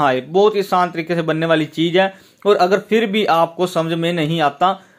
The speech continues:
आप मेरे को वॉइस मैसेज करा करें, क्योंकि मेरे पास YouTube खोलने का दोबारा टाइम ही नहीं होता, क्योंकि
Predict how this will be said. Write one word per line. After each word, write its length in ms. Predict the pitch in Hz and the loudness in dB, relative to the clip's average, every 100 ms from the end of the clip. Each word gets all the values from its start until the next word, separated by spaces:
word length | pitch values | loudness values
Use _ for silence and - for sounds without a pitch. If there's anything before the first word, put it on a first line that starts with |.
| - | 0
आप 200 | 185 202 | 2 4
मेरे 200 | 185 175 | 4 2
को 140 | 170 202 | 2 4
वॉइस 320 | 190 202 202 | 4 4 2
मैसेज 280 | 190 180 170 | 0 0 0
करा 220 | 156 139 | 0 2
करें, 240 | 143 139 | 0 -2
क्योंकि 320 | 139 196 196 | 0 -2 0
मेरे 200 | 214 202 | 0 0
पास 200 | 202 190 185 | 2 0 2
YouTube 340 | 190 190 196 | 0 0 -2
खोलने 360 | 185 170 170 175 | -2 -4 -2 0
का 140 | 170 190 | 2 2
दोबारा 300 | 175 165 170 | 2 2 2
टाइम 300 | 175 175 180 | 2 2 2
ही 100 | 190 | 0
नहीं 200 | 170 170 | 2 0
होता, 320 | 160 165 185 190 - _ _ - | -2 0 0 0 -12 _ _ -2
क्योंकि 340 | 185 196 220 | -2 0 -2